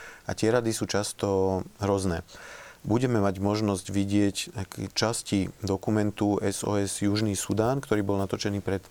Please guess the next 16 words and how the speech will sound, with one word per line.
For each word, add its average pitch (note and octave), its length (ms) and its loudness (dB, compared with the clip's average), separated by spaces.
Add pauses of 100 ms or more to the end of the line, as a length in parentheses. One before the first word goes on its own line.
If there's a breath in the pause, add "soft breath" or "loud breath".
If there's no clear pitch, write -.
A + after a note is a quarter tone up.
(480 loud breath)
pár G2+ 160 2
rokmi. B2 480 0 (640 loud breath)
A F#2+ 240 2
Južný D3+ 240 2
Sudán A#2 320 2
je G#2 160 4
jedna G#2 320 2
z F#2+ 160 -4
najchudobnejších G2+ 1040 2
krajín G2 560 0
na F#2 160 0
svete, F#2+ 480 0 (720 loud breath)
kde G2 640 0
ja G2+ 80 2
som G#2 240 0
veľmi A2 240 2